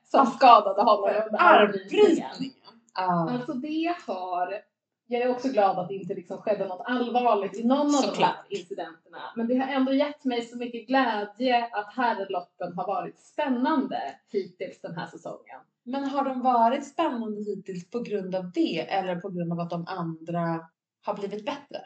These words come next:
Speaker 1: Jag tror att det är en kombination.
Speaker 2: Ja.
Speaker 1: Eh, jag tror absolut att
Speaker 2: Ormen,
Speaker 1: J T B är
Speaker 2: Armen och de andra är bättre.
Speaker 1: Nej, men jag tror absolut att J T B är lite sämre
Speaker 2: Mm.
Speaker 1: hittills den här säsongen jämfört
Speaker 2: Mm.
Speaker 1: med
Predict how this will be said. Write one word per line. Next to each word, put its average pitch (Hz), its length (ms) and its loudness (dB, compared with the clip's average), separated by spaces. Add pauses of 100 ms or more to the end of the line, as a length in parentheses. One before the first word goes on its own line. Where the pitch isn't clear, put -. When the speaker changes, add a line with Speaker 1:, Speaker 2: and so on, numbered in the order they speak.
Speaker 1:
Jag 294 140 -8
tror 370 100 -6
att 320 60 -4
det 339 80 0
är 302 80 0
en - 60 -6
kombination. 285 840 -2
Speaker 2:
Ja. 202 380 -4 (120)
Speaker 1:
Eh, 214 380 0
jag 285 120 0
tror 285 140 -4
absolut 269 560 -4
att 240 160 -6
Speaker 2:
Ormen, 320 260 2
Speaker 1:
J 330 60 0
T - 160 0
B 196 300 2
är 190 180 -2
Speaker 2:
Armen 196 1080 4 (100)
och 233 280 2
de 277 220 2
andra 175 520 2
är 185 100 -2
bättre. - 400 -4 (260)
Speaker 1:
Nej, 269 220 2
men 277 100 -2
jag 294 160 2
tror 277 100 0
absolut 277 440 -4
att 240 140 -6
J 240 160 -6
T 247 120 -12
B 247 120 0
är 208 200 -2
lite 226 360 -4
sämre - 460 -2 (460)
Speaker 2:
Mm. 226 140 -4
Speaker 1:
hittills 262 500 -4
den 185 160 -12
här 156 80 -8
säsongen 196 540 -10 (120)
jämfört 202 500 -4
Speaker 2:
Mm. - 20 -16
Speaker 1:
med 165 80 -8